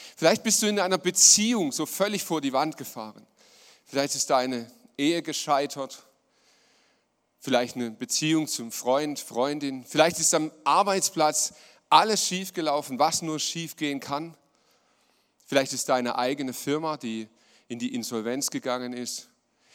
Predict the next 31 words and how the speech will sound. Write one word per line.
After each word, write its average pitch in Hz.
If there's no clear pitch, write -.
Es 143
können 208
so 254
viele 240
Situationen 196
sein, 175
wo 180
du 156
dastehst 185
und 147
wirklich 202
spürst, 190
hey, 170
es, -
es 131
ist 170
wie 160
durchs 151
Feuer 113
gehen. 95
Es 127
lodert, 156
es -
brennt 139
und 127
es 131
ist 135
so 143
eine 135
absolute 147
Krise. 127